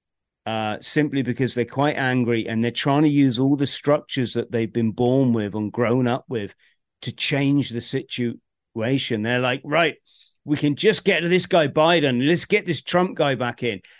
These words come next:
E-, everything will be," f-, and you're kind of like, it's, you know, it's not until you transcend this, uh, th-, this three D reality that, um, that you're gonna get the results you're looking for, which is the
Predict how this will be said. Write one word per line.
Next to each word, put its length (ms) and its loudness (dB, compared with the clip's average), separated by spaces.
E-, 280 -2
everything 540 4
will 140 2
be," 120 -4
f-, 220 -10
and 120 4
you're 260 2
kind 140 6
of 100 4
like, 300 4
it's, 320 -6
you 80 -2
know, 240 -2
it's 200 -8
not 180 0
until 240 0
you 80 2
transcend 840 2
this, 380 -2
uh, 340 0
th-, 120 -18
this 240 -6
three 300 0
D 180 0
reality 760 -2
that, 400 -10
um, 520 -6
that 200 -2
you're 220 -2
gonna 160 2
get 220 -2
the 80 -6
results 460 -2
you're 240 0
looking 240 -6
for, 220 -6
which 220 -4
is 160 -2
the 120 -2